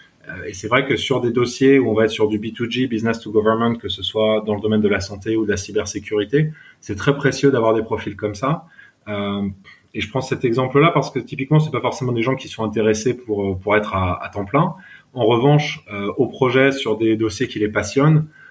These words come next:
euh, c'est des gens qui peuvent avoir une valeur, euh, incommensurable. Euh, et donc, euh, si tu veux, l'idée, c'est d'a-, c'est d'ajuster en fonction des profils le meilleur, euh, type de partenariat et d'engagement, euh,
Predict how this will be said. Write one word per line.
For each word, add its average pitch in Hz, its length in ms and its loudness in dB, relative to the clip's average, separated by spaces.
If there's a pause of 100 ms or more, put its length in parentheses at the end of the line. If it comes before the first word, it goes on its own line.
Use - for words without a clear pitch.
(200)
euh, 101 300 -2
c'est 98 120 -8
des 92 60 -6
gens 127 100 -4
qui - 140 -14
peuvent 104 140 0
avoir 107 260 2
une 104 120 -6
valeur, 107 480 2
euh, 95 360 -4 (480)
incommensurable. 98 640 -10 (460)
Euh, 95 220 -4
et 113 120 -2
donc, 147 380 2
euh, 101 160 -8
si - 160 -18
tu 117 120 -10
veux, 139 100 4
l'idée, 139 300 2
c'est 127 180 -4
d'a-, 120 260 2
c'est - 160 -10
d'ajuster 131 400 0
en 143 100 4
fonction 135 320 -6
des 139 100 -2
profils 156 580 -2 (360)
le 117 180 -2
meilleur, 127 540 2
euh, 107 220 2
type 123 260 -4
de 113 80 2
partenariat 110 600 -2
et 110 40 -2
d'engagement, 110 500 0 (580)
euh, 98 580 -2